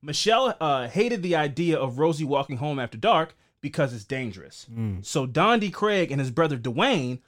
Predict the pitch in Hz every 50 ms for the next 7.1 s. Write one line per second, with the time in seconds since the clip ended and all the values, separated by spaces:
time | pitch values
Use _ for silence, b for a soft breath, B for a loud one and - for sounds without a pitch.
0 | _ _ _ - 156 180 185 180 - 185 151 151 160 160 151 139 147 135 131 139
1 | 143 139 139 131 120 165 165 127 98 85 85 107 _ _ _ _ _ - 175 -
2 | 160 151 - 165 - - 175 180 185 185 185 180 180 175 180 - - - 156 151
3 | 156 165 151 156 151 151 - - _ - 165 147 139 131 131 127 127 123 104 117
4 | 127 139 135 120 101 92 120 127 123 - 131 135 151 143 117 92 - _ _ -
5 | - _ _ _ _ _ _ _ _ _ _ _ _ _ _ _ _ _ - 120
6 | 170 208 240 214 220 220 233 220 214 202 190 202 202 190 - 147 156 185 175 160
7 | 156 -